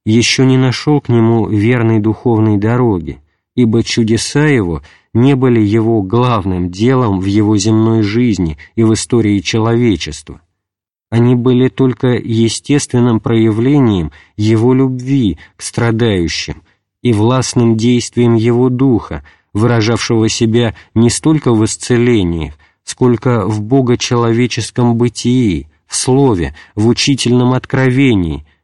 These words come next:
в крестной смерти и воскресении. Он сам был,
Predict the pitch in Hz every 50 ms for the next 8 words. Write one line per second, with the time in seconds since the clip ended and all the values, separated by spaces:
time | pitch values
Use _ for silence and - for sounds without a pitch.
0 | _ _ - - - 127 120 120 113 - - 123 117 110 - - - 113 113 120
1 | 131 135 117 - - - 120 117 - 117 120 117 113 - - - 123 123 120 -
2 | - - 139 127 101 92 80 71 67 65 - _ _ _ _ _ _ _ _ _
3 | _ _ _ _ _ _ _ _ _ _ _ _ - 120 120 120 113 - - -
4 | 151 151 143 131 110 98 101 113 107 95 80 69